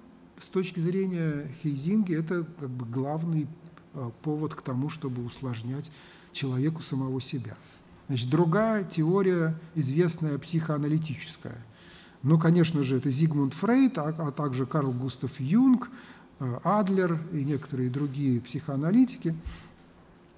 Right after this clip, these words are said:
которые, ну, э, главным образом эта теория возникает, ну, впервые она возникает в работе Фрейда "Тотем и табу", э, и в этой работе он говорит о том, э,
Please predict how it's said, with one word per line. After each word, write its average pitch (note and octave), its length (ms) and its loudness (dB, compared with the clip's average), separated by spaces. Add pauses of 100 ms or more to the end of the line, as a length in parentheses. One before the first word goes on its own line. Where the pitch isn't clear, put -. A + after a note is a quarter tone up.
(260)
которые, F3 840 4
ну, F#3+ 220 6
э, F3 760 0 (100)
главным G3 380 2
образом F3 460 2
эта E3+ 140 -4
теория F#3 320 4
возникает, D#3+ 600 0 (340)
ну, D3+ 60 0
впервые F3+ 480 6
она C#3+ 140 0
возникает D3 540 0
в C#3+ 60 -2
работе D3+ 400 2
Фрейда D3 420 2
"Тотем D3+ 440 0
и B2+ 40 0
табу", E3 460 4 (680)
э, C#3 320 -2
и E3+ 120 8
в G3 60 4
этой G3 200 4
работе F3+ 420 2
он E3 100 0
говорит E3+ 380 2
о D#3 100 0
том, G#3 480 2
э, D3+ 260 -2